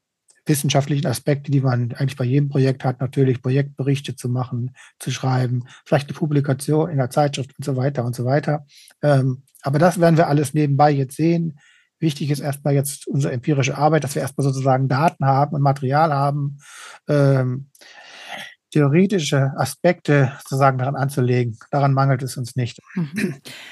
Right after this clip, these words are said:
Speaker 2: Abschließend würde ich Ihnen beiden gerne noch eine Frage stellen, die Sie gern einfach nacheinander beantworten können. Und zwar, was braucht es denn aus Ihrer Sicht, äh, und vor allen Dingen aus Ihren bisherigen Erkenntnissen und Erfahrungen, damit die Transformation in K M Us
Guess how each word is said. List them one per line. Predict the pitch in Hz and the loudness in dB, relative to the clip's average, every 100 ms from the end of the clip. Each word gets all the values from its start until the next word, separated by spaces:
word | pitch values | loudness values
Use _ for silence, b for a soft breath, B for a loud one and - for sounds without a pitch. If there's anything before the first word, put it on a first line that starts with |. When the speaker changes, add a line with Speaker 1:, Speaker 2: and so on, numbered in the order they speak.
| B - | B -6
Speaker 2:
Abschließend | 220 - 247 233 | -4 -4 0 0
würde | 226 | 0
ich | 226 - | -4 -6
Ihnen | - 202 | -2 0
beiden | 196 202 202 | 0 0 0
gerne | 180 170 | 0 0
noch | 165 165 | 0 -2
eine | - 165 | -2 -4
Frage | - 165 165 | -4 -2 -2
stellen, | 165 190 190 196 | -2 0 2 0
die | |
Sie | 165 175 160 170 | 0 -4 -4 -6
gern | 196 202 | -2 0
einfach | 190 190 | 0 0
nacheinander | 185 190 185 208 214 | 0 0 0 2 2
beantworten | - 196 202 196 185 | 0 0 0 -2 -2
können. | - 196 | -2 0
Und | 185 | 0
zwar, | - 185 190 B B B B - | 0 -2 -2 B B B B -20
was | - - - 226 | -18 -8 -4 -4
braucht | - 196 269 - | 0 0 0 -2
es | 240 | -8
denn | - 180 | -4 -4
aus | 202 | -4
Ihrer | - 185 185 | -4 -2 -2
Sicht, | 170 240 - - | -2 -4 -6 -8
äh, | - | -4
und | 180 175 190 | -2 0 0
vor | - | 0
allen | 196 | 2
Dingen | 196 | 0
aus | 185 | -2
Ihren | 180 196 | -2 -2
bisherigen | 185 - 190 196 185 | -2 -2 0 0 -2
Erkenntnissen | - - 226 - 196 - 175 | -4 0 0 0 -4 -4 -6
und | |
Erfahrungen, | 175 - - 202 190 185 196 185 B B B | -6 -8 -4 -2 0 0 0 -2 B B B
damit | 180 208 | 2 2
die | 208 185 | 0 -2
Transformation | - 208 202 208 190 - - 226 247 247 226 208 | -2 -2 0 0 -2 -2 -2 2 4 4 2 -4
in | - 196 | -4 -4
K | - 190 | 0 0
M | 185 | 0
Us | 190 208 - | -2 -4 -8